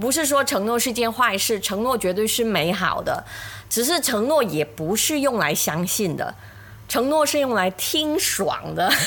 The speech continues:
<laughs> 你在那一刻，被承诺的那一刻，听到承诺，你爽了之后，承诺的功能就已经达到了的啊，这个就是承诺。好，第三点，其实爱情是需要很多的门面功夫去维系的，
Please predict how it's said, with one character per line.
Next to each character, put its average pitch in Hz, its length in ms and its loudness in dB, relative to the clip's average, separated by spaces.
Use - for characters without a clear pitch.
<laughs> 622 360 -4
你 240 120 0
在 330 160 2
那 339 180 4
一 339 60 2
刻， 320 180 2
被 349 180 2
承 208 240 2
诺 262 140 0
的 233 100 -2
那 240 160 0
一 247 40 0
刻， 254 240 0
听 311 240 0
到 349 160 4
承 277 240 2
诺， 392 300 2
你 190 120 0
爽 180 320 0
了 180 180 4
之 233 140 2
后， 349 360 4
承 208 300 0
诺 320 180 4
的 214 120 0
功 311 340 2
能 196 380 2
就 359 220 0
已 160 120 -2
经 190 200 0
达 156 280 0
到 180 220 2
了 131 140 0
的 - 120 -4
啊， 127 220 -6
这 185 100 -4
个 175 80 -2
就 165 100 -2
是 180 140 -2
承 - 220 -4
诺。 - 200 -6
好， 269 300 2
第 339 120 4
三 311 340 2
点， 214 220 2
其 359 140 -2
实 392 80 2
爱 370 280 6
情 202 300 0
是 - 140 0
需 240 220 0
要 233 180 4
很 151 560 0
多 233 320 4
的 185 120 2
门 160 240 2
面 196 360 2
功 175 240 0
夫 175 240 -2
去 190 160 -2
维 151 460 -2
系 175 340 0
的， - 160 -2